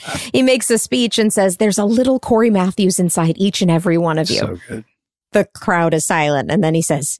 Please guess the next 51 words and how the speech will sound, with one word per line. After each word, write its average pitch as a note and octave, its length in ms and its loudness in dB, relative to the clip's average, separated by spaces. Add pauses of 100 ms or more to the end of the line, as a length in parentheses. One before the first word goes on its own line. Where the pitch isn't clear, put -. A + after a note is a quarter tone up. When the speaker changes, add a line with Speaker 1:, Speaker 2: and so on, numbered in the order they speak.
Speaker 2:
"It's F#3 160 0
a F#3 40 0
metaphor." D3 380 -4
Speaker 1:
It's - 280 -4
a - 20 -2
metaphor. - 380 -4
Speaker 2:
<laughs> - 40 -20 (920)
The A3+ 80 0
football B3 380 0
team G#3+ 240 0
lifts G#3+ 240 0
Corey F#3+ 260 2
up A#3+ 160 0
and F#3 140 0
walks F3+ 280 0
him G3+ 80 0
out F3 140 2
of E3 60 -2
the D#3 80 0
rally, G#3+ 560 0
and F3 100 0
Topanga G#3 420 0
says, G3+ 320 0 (280)
"Isn't F4 240 2
it C4 100 0
great C4+ 400 0
what C4 180 0
ha-, B3+ 200 2
what's B3+ 180 0
happening C#4 380 0
to A#3+ 80 0
Corey? C#4 420 0
Everyone D#4 420 0
loves C4+ 360 0
him." D#3+ 420 -2 (140)
"Great D4 280 2
read, F3 380 0
doofus. E3 480 0
Get G3+ 140 -2
the B3+ 80 0
hell G3+ 180 2
out E3 140 0
of E3 80 2
here. E3+ 140 2
Not, G3 220 2
you're C#4 100 2
not C4+ 100 2
even F#3+ 140 2
on E3+ 140 2
the D#3+ 80 2
show." D3 340 0